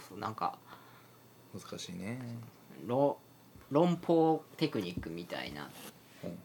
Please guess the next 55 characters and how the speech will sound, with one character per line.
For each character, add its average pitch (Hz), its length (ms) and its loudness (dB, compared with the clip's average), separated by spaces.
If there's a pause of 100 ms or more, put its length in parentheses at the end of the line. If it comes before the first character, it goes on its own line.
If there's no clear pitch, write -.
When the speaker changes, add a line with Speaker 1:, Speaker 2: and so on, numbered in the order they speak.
(220)
Speaker 2:
イ 107 100 -4
ン 110 40 2
プ - 80 0
ッ - 20 2
ト、 - 120 -6
イ - 100 -2
ン 98 140 0
プ - 80 -6
ッ - 20 -14
ト、 - 120 -20
イ 107 60 4
ン 95 40 2
プ 92 60 0
ッ 101 120 2
ト 98 100 2
し 107 40 2
た - 60 2
の。 82 40 0
Speaker 1:
イ - 20 -6
ン - 20 -6
プ 95 60 -2
ッ - 20 -6
ト 95 40 -6
の 98 60 -8
中 82 240 -2
で - 140 -8
あ - 60 -6
っ - 40 -10
て、 - 60 -4
Speaker 2:
う 95 40 2
ん。 - 20 0
Speaker 1:
そ 90 80 0
う - 20 -4
そ 85 80 -2
う - 20 -6
そ - 20 -6
う。 - 40 -12 (1400)
そ 135 140 -6
の 135 60 0
中 123 200 2
に 101 80 -2
ス - 60 -4
ト 107 140 -2
ロ 113 120 0
ー 110 40 2
モ 104 140 -2
ン、 107 180 -4 (120)
ス - 120 -12
ト 117 160 2
ロ 117 220 4
ー 113 40 -2
マ 113 160 2
ン 151 100 -6 (760)
Speaker 2:
う - 20 -12
ん。 87 320 -8